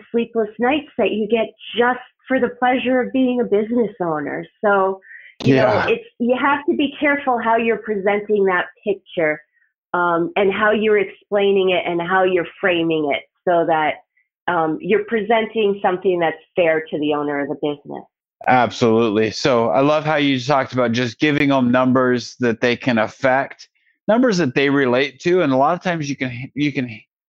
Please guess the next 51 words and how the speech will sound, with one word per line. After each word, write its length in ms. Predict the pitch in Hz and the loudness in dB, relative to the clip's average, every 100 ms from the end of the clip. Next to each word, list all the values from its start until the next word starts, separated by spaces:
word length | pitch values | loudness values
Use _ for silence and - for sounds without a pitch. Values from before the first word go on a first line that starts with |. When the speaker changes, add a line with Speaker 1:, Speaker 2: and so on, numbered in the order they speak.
| _ | _
Speaker 2:
communicate 1040 | - 147 165 202 196 - 139 135 113 - - _ _ _ _ _ - | -2 0 2 2 0 0 2 2 0 -10 -20 _ _ _ _ _ -2
without 360 | 127 143 139 | 2 2 4
actually 340 | 131 131 - 117 | 2 0 -2 0
get, 320 | 131 120 117 | 0 0 0
digging 420 | 139 127 117 104 | 0 0 -2 -4
into 300 | - 139 131 | -4 0 0
net 300 | 113 101 - | 0 -2 -4
profit. 580 | - 113 104 - 107 - | -2 -2 -2 -4 -6 -6
So 100 | - | -2
you 60 | 123 | -2
can 100 | 120 | -2
communicate, 640 | 127 127 127 117 117 - _ _ - | -2 2 2 2 0 -2 _ _ 0
"Hey, 180 | 147 | 2
Speaker 1:
Yeah. 200 | 143 127 - _ _ _ | 4 0 -4 _ _ _
Speaker 2:
these 180 | 143 151 | 0 2
are 40 | 160 | 2
the 40 | |
numbers 300 | 143 143 147 | 2 2 2
we 60 | 160 | 0
need 120 | 175 | 0
to 60 | |
improve," 540 | 190 156 123 123 139 - _ - | 0 0 2 2 0 -8 _ -4
or, 320 | 120 139 123 - | 0 2 0 -2
"This 160 | 131 | -4
is 40 | - | 0
how 120 | 143 | 0
we 80 | 143 | 2
monitor 520 | 139 127 139 131 143 | 2 2 -2 -4 -8
success," 760 | - 147 - 170 139 127 - _ _ _ - | -6 -10 -2 0 2 0 -6 _ _ _ -4
and 100 | 123 | 2
they're 140 | 139 120 | 2 2
driving 440 | 127 139 151 139 | 2 2 0 -2
for 260 | 113 113 104 | 0 0 0
it, 100 | 123 | -2
but 80 | |
they 100 | 120 | -4
can't 260 | 120 147 - | -2 -4 -2
do 140 | 135 | 0
all 160 | 127 120 | 2 2
the 120 | 110 | -2
math. 460 | 107 110 107 - _ _ _ _ _ - | -4 -4 -6 -10 _ _ _ _ _ -2
That 140 | 185 | 0
Speaker 1:
And 80 | 247 | 2
Speaker 2:
being 140 | 202 185 | 2 2
Speaker 1:
we 60 | |
Speaker 2:
said, 140 | 311 180 | 2 4
Speaker 1:
look 80 | 170 | 2
Speaker 2:
I 60 | |
Speaker 1:
at 80 | 160 | 2
everything 600 | 277 247 269 - 277 | 0 0 -4 -2 0
as 100 | 247 | 0